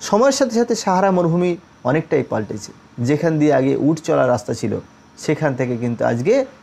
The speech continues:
বড় বড় মোটা চওড়া রাস্তা হয়েছে। সেখান দিয়ে, উম, যেখানে উটের মধ্য দিয়ে পরিবহন ব্যবস্থাটা চলতো,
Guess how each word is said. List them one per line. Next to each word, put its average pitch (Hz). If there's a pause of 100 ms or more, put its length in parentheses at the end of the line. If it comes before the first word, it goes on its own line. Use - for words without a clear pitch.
(640)
বড় 135
বড় 135
মোটা 120
চওড়া 120
রাস্তা 117
হয়েছে। 104 (460)
সেখান 139
দিয়ে, 135 (280)
উম, 135
যেখানে 135
উটের 139
মধ্য 143
দিয়ে 143
পরিবহন 139
ব্যবস্থাটা 131
চলতো, 151